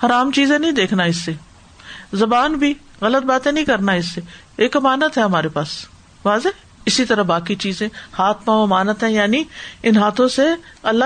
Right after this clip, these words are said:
کی مرضی کے خلاف نہیں کام کرنا ہے، کیونکہ یہ اللہ نے دیے ہیں، اسی کی مرضی ان ہاتھوں پہ چلنی چاہیے، یعنی ان کی حفاظت کرنی ہے گناہوں سے۔ اسی طرح ہماری اولاد بھی ہمارے پاس امانت ہے کہ اس کی صحیح تربیت کرے۔ ماتحت لوگ بھی امانت ہیں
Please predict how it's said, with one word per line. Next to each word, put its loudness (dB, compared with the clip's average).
کی -2
مرضی 2
کے 0
خلاف 0
نہیں -2
کام -2
کرنا 0
ہے، 2
کیونکہ -2
یہ 0
اللہ 2
نے 2
دیے 0
ہیں، -2
اسی 2
کی 0
مرضی 0
ان 2
ہاتھوں 0
پہ -6
چلنی -4
چاہیے، -6
یعنی 0
ان 0
کی 2
حفاظت 0
کرنی 0
ہے 2
گناہوں -2
سے۔ -10
اسی 0
طرح 0
ہماری 2
اولاد 2
بھی -2
ہمارے 0
پاس -2
امانت 0
ہے -4
کہ -2
اس 0
کی -2
صحیح 0
تربیت 0
کرے۔ -6
ماتحت 0
لوگ 2
بھی 0
امانت -2
ہیں -8